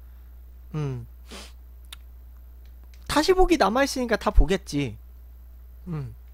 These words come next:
그거 아프리카 티비에서 공공연하게 아는 사람들은 아는 내용이에요, 그거.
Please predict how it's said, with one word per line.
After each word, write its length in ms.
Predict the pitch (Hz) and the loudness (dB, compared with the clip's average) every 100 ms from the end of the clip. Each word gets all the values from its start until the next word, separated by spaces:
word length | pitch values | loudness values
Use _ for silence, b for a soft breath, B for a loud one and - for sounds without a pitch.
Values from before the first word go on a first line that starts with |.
| b b b b - - - - - | b b b b -20 -20 -20 -20 -6
그거 380 | 240 254 247 - | 0 6 6 6
아프리카 420 | - - - 359 | 2 6 6 6
티비에서 540 | 339 311 285 254 240 | -2 -4 0 0 0
공공연하게 1120 | 226 - 185 220 302 320 302 269 247 226 214 196 B B B - - | -2 -2 -2 -4 -4 -2 -2 -2 0 2 2 -2 B B B -14 0
아는 300 | 127 226 277 | 0 2 -2
사람들은 560 | 277 247 226 202 190 | -4 -4 -2 -2 -4
아는 420 | - 113 170 214 202 | -6 -6 -4 -4 -4
내용이에요, 640 | 151 135 139 127 131 143 | -4 -4 -6 -6 -6 -8
그거. 520 | 117 127 135 135 104 | -10 -8 -6 -8 -10